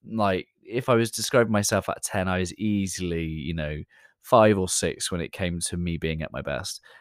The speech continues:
Then the kids would go to bed, and then I'd go in the office, and I would give and give of myself even more to this community. Um, obviously, I, I, I still have most of the, the, the business and the good things still intact,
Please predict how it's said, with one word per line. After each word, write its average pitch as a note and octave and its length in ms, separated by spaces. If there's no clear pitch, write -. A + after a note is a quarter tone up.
Then C#3+ 100
the C#3+ 60
kids - 240
would C3 60
go A#2 100
to G#2+ 60
bed, G#2 240
and G2+ 80
then F#2+ 100
I'd F#2 140
go G#2+ 140
in G2 100
the F#2 100
office, F2 420
and F2 100
I E2+ 80
would E2+ 160
give G2 220
and F2 120
give F2 180
of E2+ 160
myself E2+ 420
even F2+ 220
more D#2+ 200
to - 140
this - 180
community. - 640
Um, F2+ 480
obviously, G#2+ 340
I, G2 180
I, E2 280
I F#2+ 40
still F#2+ 240
have F#2 220
most F#2+ 260
of F2 140
the, E2+ 320
the, E2 260
the - 100
business G#2 340
and F#2 80
the F2+ 40
good G2 180
things F2+ 240
still F2 160
intact, D3 460